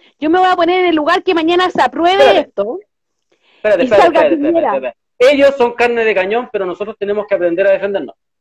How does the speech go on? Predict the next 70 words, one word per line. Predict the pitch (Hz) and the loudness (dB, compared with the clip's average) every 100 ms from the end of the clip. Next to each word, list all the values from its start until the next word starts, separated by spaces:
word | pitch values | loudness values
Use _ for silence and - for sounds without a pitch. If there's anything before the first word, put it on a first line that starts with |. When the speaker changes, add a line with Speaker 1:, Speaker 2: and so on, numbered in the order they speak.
| _ | _
Speaker 2:
Todo | - 240 | 0 0
el | 226 | 2
rato, | 202 127 | 0 0
hermano. | 113 107 107 - _ | -4 -8 -12 -16 _
Esa | 190 202 | -4 0
es, | 202 - | -2 -2
tenemos | 165 185 | -6 -4
que | 185 | -4
aprender. | 175 156 165 196 - | -4 -4 -4 -4 -6
Tenemos, | 165 170 | -10 -4
pero | 185 | -2
para | 190 | 0
eso | 220 | 0
tenemos | 220 226 | 0 -2
que | 220 180 | -2 -6
organizarnos. | 165 170 143 214 247 147 _ - | -6 -6 -4 -4 -4 -10 _ -16
Tenemos | 175 | -12
que | 185 | -10
organizarnos | 165 156 196 226 | -8 -8 -4 -2
Speaker 1:
Sí. | 196 | -2
Speaker 2:
porque | - | -4
si | 185 | -6
no | 196 | -2
nos | 196 | -2
van | 185 | -2
a | 175 | -4
salir | 170 | -2
a | 185 | -2
disparar. | 180 - 151 - _ _ _ | -2 -2 -4 -6 _ _ _
Vamos | 202 233 | 0 2
a | |
ir | 220 | 0
a, | - _ - | -2 _ -2
podemos | 214 240 | 0 2
llenar | 196 233 | 2 2
la | 226 | 2
Plaza | 233 233 | 2 0
Italia | 247 240 | 0 2
con | 208 | 0
dos | 208 | 0
millones | 220 226 226 | 2 2 2
de | |
personas | 220 240 233 | 0 -2 -4
y | |
estos | 202 214 | 0 0
van | 214 | 0
a | 202 | 0
tener | 196 | -2
ningún | 196 156 165 | -4 -6 -8
problema | - 196 208 | -6 -4 -4
en | 202 | -4
tirar | 214 214 | -4 0
balas, | 226 226 226 220 _ | 0 2 0 -2 _
tirar | 165 175 | -2 0
lacrimógenas | 170 151 160 185 - 165 | -2 -4 -4 -4 -2 -2
a | |
la | 147 143 | 0 0
cara, | 196 208 202 196 202 | 0 2 0 0 -4
como | 180 175 | -8 -8
lo | 175 | -4
que | 175 | -4
hacen | 190 180 | -6 -6
siempre. | - 254 - | -8 -8 -6
Y | 131 | -4
aparte, | 190 208 220 214 - _ | -2 -2 -2 -2 -4 _
escondidos | 175 - 185 175 247 240 240 233 | -8 -4 -6 -4 -2 2 2 2
y | |
cobardes | 170 175 220 226 | 0 0 0 -2
como | 220 208 | -8 -8
son, | 202 294 | -6 -6